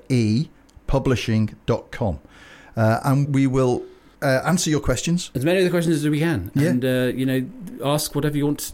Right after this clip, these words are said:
Speaker 2: to ask and we'll
Speaker 1: Yeah.
Speaker 2: do our best.
Speaker 1: And it'll just be great to hear from you. So
Speaker 2: Absolutely.
Speaker 1: please do that.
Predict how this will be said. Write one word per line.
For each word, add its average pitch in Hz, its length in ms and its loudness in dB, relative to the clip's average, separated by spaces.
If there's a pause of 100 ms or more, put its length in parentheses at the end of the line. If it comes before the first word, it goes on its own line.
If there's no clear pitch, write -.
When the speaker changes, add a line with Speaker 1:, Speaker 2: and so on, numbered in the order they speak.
(140)
Speaker 2:
to 139 180 0
ask 147 200 -2
and 127 120 0
we'll 135 380 0
Speaker 1:
Yeah. 147 100 -2
Speaker 2:
do 139 160 2
our 143 100 2
best. 143 360 -2
Speaker 1:
And 147 100 4
it'll 151 140 0
just 160 180 -4
be 139 80 -2
great 127 220 0
to 110 80 -2
hear 104 180 2
from 78 200 -4
you. - 100 -8
So 151 80 -2
Speaker 2:
Absolutely. 147 400 0
Speaker 1:
please 123 180 0
do 107 160 0
that. 80 160 -6